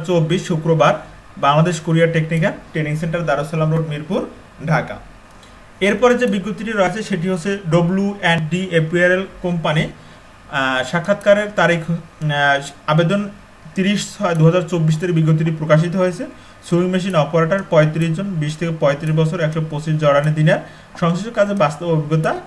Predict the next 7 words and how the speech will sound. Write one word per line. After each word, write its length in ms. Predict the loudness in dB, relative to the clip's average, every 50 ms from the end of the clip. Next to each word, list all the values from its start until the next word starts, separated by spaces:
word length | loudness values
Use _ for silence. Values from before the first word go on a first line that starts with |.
| -16 -20 -20 -14 -4
থাকতে 340 | -2 -2 -2 -2 -2 -6 -6
হবে। 180 | -6 -6 -6 -10 -12 -20 -20 -20 -20 -20 -20 -20 -20 -20 -20 -20 -20 -20 -20 -20 -20 -20 -20 -20 -20 -20 -20 -20 -20 -20 -20 -20 -20 -20 -20 -16 -4 2
তারিখ 320 | 6 6 6 6 4 0
হচ্ছে 200 | -4 -2 -2 -2
পাঁচ 400 | 0 2 2 2 2 0 -2 -2
জুলাই, 340 | 0 2 6 6 6 4 2 -4 -12 -18 -20 -20 -20 -20 -20 -20 -20 -18 -14
শেখ 300 | -4 0 0 0 0